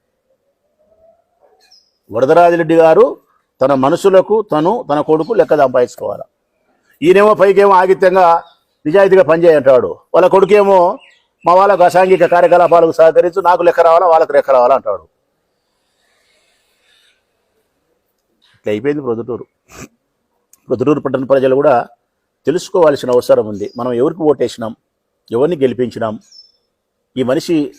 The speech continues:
చెప్పే నీతిపరమైన మాటలకు, ఈయన చేసే చర్యలకు ఏదైనా పొంతన ఉందే? నేను అడిగే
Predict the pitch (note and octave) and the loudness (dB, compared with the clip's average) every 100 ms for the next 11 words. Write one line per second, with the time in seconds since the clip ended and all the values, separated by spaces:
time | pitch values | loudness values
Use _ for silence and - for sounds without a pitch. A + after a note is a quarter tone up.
0 | - C#3 D#3 D3 B2 D#3+ E3 D3+ D3+ D3 | -8 -6 -2 -2 -2 -6 -4 -4 -2 -4
1 | C3+ A#2+ C#3 C#3+ C#3 E3 F3+ - _ C3 | -4 -2 0 0 0 -2 -6 -8 _ -2
2 | B2 C#3 D#3 C#3+ B2 A#2+ C#3 B2+ C#3 D3+ | -2 -2 -4 -6 -4 -2 0 0 -4 -8
3 | _ _ _ G#2 B2 D#3 - C3 C#3 D#3 | _ _ _ -6 -2 -2 -2 -4 -2 -2
4 | C#3 B2+ B2+ C3 - _ _ _ _ _ | -2 0 2 0 -4 _ _ _ _ _
5 | _ _ _ - - - C6+ - _ - | _ _ _ -20 -20 -20 -20 -20 _ -20
6 | _ - _ _ _ _ C#3 D#3+ E3 A3+ | _ -20 _ _ _ _ -2 2 4 4